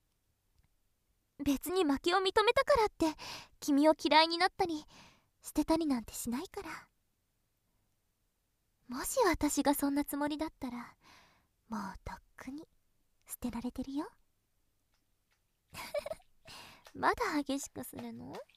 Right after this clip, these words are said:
え？私を取られたくない？<laughs> かわいい。じゃあ、もう少しだけ頑張ってみる？先生みたいな、男らしいセックス、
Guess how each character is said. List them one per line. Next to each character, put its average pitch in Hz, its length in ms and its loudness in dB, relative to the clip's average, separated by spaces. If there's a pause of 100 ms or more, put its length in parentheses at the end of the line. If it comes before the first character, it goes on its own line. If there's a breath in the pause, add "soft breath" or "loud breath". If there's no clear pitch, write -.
(1300)
え？ 302 60 -10 (880 soft breath)
私 262 460 -4
を 277 80 -2
取 262 160 -6
ら 269 100 -6
れ 277 100 -8
た 302 120 -10
く - 120 -14
な 254 200 -10
い？ 254 120 -10 (1000)
<laughs> - 920 -12
か 254 100 -10
わ 208 220 -6
い - 1400 -16
い。 302 40 -2
じ 320 80 4
ゃ 320 40 8
あ、 311 240 2 (500 loud breath)
も 254 260 2
う - 20 4
少 - 180 -2
し - 100 -2
だ 339 120 4
け 320 100 -2
頑 320 220 2
張 381 80 0
っ - 20 -4
て - 140 -10
み 277 160 -6
る？ 269 80 -10 (1500)
先 311 280 6
生 320 220 0
み 269 120 -2
た 233 180 -8
い 226 80 -8
な、 208 140 -12 (720 loud breath)
男 320 320 6
ら 403 140 8
し - 80 -2
い 453 140 6
セ 392 100 0
ッ 381 120 -2
ク 302 120 -2
ス、 - 180 -6